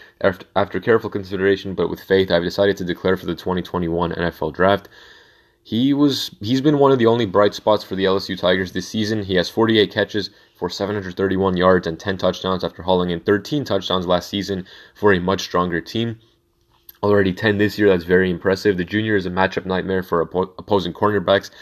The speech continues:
since, since he's a six-foot-three wide receiver. Um, so whoever's gonna pick him up, he's gonna have a great wide receiver in the N F L. And with that, we are switching gears to more football. Football, football, football. There will be some other topics, but it's gonna be mostly football on today's episode.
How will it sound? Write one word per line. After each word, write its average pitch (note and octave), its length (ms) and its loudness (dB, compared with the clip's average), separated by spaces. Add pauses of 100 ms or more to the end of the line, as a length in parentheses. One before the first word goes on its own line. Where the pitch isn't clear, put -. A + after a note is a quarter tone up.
(280)
since, G2+ 260 -10
since A2 180 -6
he's G2+ 140 -6
a F#2+ 60 -2
six-foot-three G#2+ 640 0
wide F#2+ 200 6
receiver. G2+ 560 0 (460)
Um, E2 400 -4 (800)
so D#2 460 -2 (360)
whoever's F#2 360 2
gonna F#2+ 160 -2
pick F#2+ 200 -6
him F#2 120 0
up, G2+ 140 2
he's E2+ 140 -4
gonna E2+ 160 -2
have E2 140 -2
a D#2+ 40 -6
great F#2 240 0
wide F2 180 4
receiver F#2 380 -2
in F2+ 80 -2
the F2 120 -2
N F2+ 100 -2
F F2 180 -6
L. G#2+ 280 2 (540)
And E2+ 380 -8
with F2 140 -6
that, F2 280 2
we F#2 160 0
are F2 100 2
switching F#2+ 400 -4
gears G2 300 -2
to F#2+ 120 -12
more F2 260 0
football. - 540 0
Football, G2+ 340 0
football, A2 380 -2
football. A#2 320 0
There F2+ 100 -2
will G2+ 220 0
be A2+ 160 -4
some A2 260 -6
other G#2+ 240 0
topics, G#2 360 0
but F2 140 -2
it's E2 100 -4
gonna F2+ 140 -4
be F2 80 -4
mostly F#2+ 340 -2
football G2 320 0
on F#2+ 120 0
today's F#2 280 -2
episode. F#2+ 480 -2